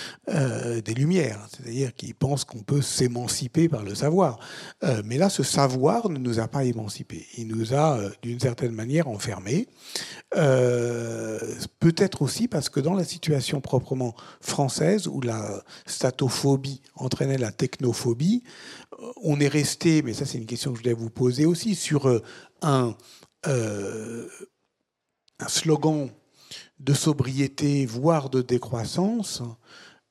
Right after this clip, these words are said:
qui est int-, enfin, je veux dire, qui est insupportable, enfin, qui n'est pas vivable, qui ne peut pas, au fond, euh, être désirable à un moment où, de toute façon, euh, je dis pas que la technologie nous fait rêver,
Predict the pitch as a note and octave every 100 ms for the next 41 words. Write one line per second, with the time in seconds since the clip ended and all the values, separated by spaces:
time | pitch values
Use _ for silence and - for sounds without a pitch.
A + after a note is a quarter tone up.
0 | _ _ _ - D3 C#3+ D3+ D#3 - -
1 | C#3 - C3 D#3+ D3+ - D3+ - - E3
2 | - F#3+ - - - F#3+ D#3 C#3+ D3 C3+
3 | C#3 C3 C#3 F3 F3+ F#3+ D3 C3 - C3
4 | B2 C#3+ E3+ D#3+ - - - D3+ C#3+ -
5 | F#3+ F#3 D3 A#2+ A2 - - D#3+ - C3+
6 | C3 A#2+ D3+ D3 C3+ D3+ E3+ G#3 D3+ B2+
7 | A#2+ A#2+ B2+ D3+ F3+ D#3+ B2+ B2 - C3
8 | C3+ B2+ - F#3 D#3 B2 A2+ - - B2+
9 | B2+ C3 D3+ - A2+ B2 - B2 B2 C3
10 | D3+ A#2+ - A#2 C3+ C3+ D#3+ F#3+